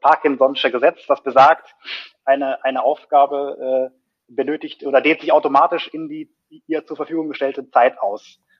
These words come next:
Ja, das heißt, wenn du, wenn du drei Wochen für was hast, dann dauert das auch drei Wochen, ne? Und das ist halt erst am, am letzten Tag oder zu Deadline fertig.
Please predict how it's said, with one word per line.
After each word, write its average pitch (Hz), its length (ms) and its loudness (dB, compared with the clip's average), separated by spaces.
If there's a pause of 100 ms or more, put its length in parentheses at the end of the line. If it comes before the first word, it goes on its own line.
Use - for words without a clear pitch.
(140)
Ja, 120 160 -4
das - 80 -12
heißt, 123 160 -2
wenn 127 60 -10
du, 127 160 -8
wenn 123 80 -10
du 127 60 -10
drei 127 200 2
Wochen 139 220 -4
für 135 100 -12
was 131 140 -2
hast, 143 240 0 (400)
dann 117 80 -4
dauert - 180 4
das - 80 -2
auch 113 160 -4
drei 104 140 -2
Wochen, 143 240 -14
ne? 143 140 -10
Und 143 80 -12
das 120 100 -20
ist 120 100 -20
halt 120 140 -4
erst 117 200 -6
am, 120 120 -8
am 117 180 -18
letzten 123 240 -20
Tag 123 220 -10
oder 117 420 -6
zu - 80 -20
Deadline 123 280 -12
fertig. 131 340 -12